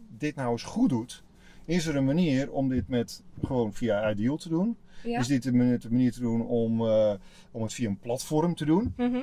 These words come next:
Speaker 1: Hè, zodat alle kennis, de allerbeste traders van de wereld, eh,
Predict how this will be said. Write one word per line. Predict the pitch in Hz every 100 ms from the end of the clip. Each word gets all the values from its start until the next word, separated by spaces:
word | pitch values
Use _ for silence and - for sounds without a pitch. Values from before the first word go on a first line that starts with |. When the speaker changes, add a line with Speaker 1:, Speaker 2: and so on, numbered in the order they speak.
| 330
Speaker 1:
Hè, | - 156
zodat | 131 120 - - -
alle | 165 175 139
kennis, | 165 160 117
de | 123
allerbeste | 139 123 143 131
traders | - 135 120
van | - 120
de |
wereld, | 113 160 147 101 - - - -
eh, | 123 113 110 110 107